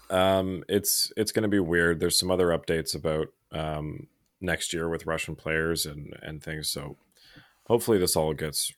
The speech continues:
resolved sooner than later because this is getting messy. But it's like we talked about on the last show. It's about turning everybody around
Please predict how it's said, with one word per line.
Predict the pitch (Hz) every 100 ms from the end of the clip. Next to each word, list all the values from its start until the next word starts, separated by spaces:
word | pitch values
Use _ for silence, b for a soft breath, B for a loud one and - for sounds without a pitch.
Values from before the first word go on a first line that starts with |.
| -
resolved | 78 78 76 73 101
sooner | - 143 139 139 139
than | 131 110
later | 80 76 67
because | 65 64 69
this | - 95 -
is | 87
getting | 85 82 78
messy. | 73 -
But | 73 95
it's | 104
like | 117
we | 127
talked | 117 110 107
about | 98
on | 87
the |
last | 73 67 71
show. | - 73 73 -
It's | 78
about | 87 92 92 - - -
turning | 92 87 87 87 82 -
everybody | 85 90 85 85 85 78 -
around | 82 80 78 78 78